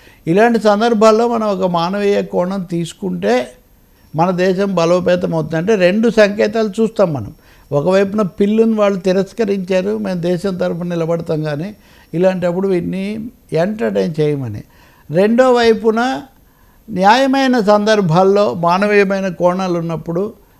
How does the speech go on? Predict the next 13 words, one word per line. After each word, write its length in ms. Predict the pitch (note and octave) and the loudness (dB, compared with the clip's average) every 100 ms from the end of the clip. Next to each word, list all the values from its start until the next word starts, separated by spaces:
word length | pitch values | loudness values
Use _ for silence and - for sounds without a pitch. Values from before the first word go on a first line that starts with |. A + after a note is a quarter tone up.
| _ | _
వాళ్ళని 320 | F3 G3 G3 | -2 0 -2
అంత 100 | F#3 | -4
వెంటపడి 520 | F3 D#3+ F3 F#3+ F#3 | -2 -2 -2 -2 -2
పంపించాల్సిన 800 | F#3 F3 D#3 E3 D#3 F3 E3 D#3+ | -2 -4 -4 -6 -2 -2 -2 -2
అవసరం 360 | C#3+ D3+ - D#3 | -4 -4 -4 -6
లేదండి. 360 | C#3+ B2+ B2 | -6 -6 -6
నిజానికి 320 | C3 E3 G3 F3 | -2 -2 0 2
భారత 380 | D3+ D#3 E3 | 2 2 -2
ప్రభుత్వం 500 | E3 D#3+ D#3 F3 E3 | -2 -2 -4 -4 -4
కూడా 380 | C#3+ E3+ F#3 C4 C#4+ _ _ _ - _ D#3 | -2 -2 0 -2 -6 _ _ _ -20 _ -4
మినహాయింపులు 640 | F3+ A3+ B3 B3 A3+ A3 | 2 4 4 4 4 4
అనేకం 360 | F#3+ G3 G3+ | 4 0 -2
ఇచ్చింది. 500 | F#3+ E3 - B2+ F2 | -4 -4 -6 -6 -8